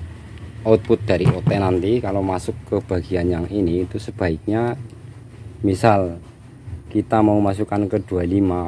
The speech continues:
volt atau dua puluh lima V A C, untuk sebaiknya daya dari power tersebut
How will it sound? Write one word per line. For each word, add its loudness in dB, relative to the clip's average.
volt 0
atau -4
dua -2
puluh 0
lima 4
V -4
A -2
C, -4
untuk -6
sebaiknya -4
daya 6
dari 2
power 0
tersebut -2